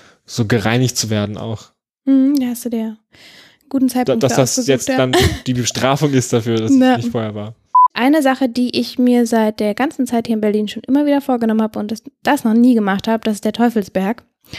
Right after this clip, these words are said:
Speaker 2: Und langsam regt es mich einfach auf, <laughs> weil ich es jetzt auch schon zweimal kurz davor war, hinzugehen und dann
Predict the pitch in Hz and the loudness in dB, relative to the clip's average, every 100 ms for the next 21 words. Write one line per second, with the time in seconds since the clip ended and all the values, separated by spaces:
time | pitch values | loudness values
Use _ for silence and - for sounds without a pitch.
0 | - - 220 226 240 240 220 269 302 262 | -18 -2 2 4 4 2 2 0 0 0
1 | 226 220 202 - - 277 214 269 247 269 | -2 -4 -8 -6 0 2 2 0 0 0
2 | 254 208 262 254 247 240 233 - - - | 2 0 0 0 0 0 0 -2 -14 -18
3 | - - 269 254 247 247 254 247 247 240 | -10 -4 0 0 2 2 2 2 0 0
4 | 226 262 247 220 269 320 226 208 214 226 | 0 0 0 2 0 0 -2 0 0 -2
5 | 226 220 | -2 -2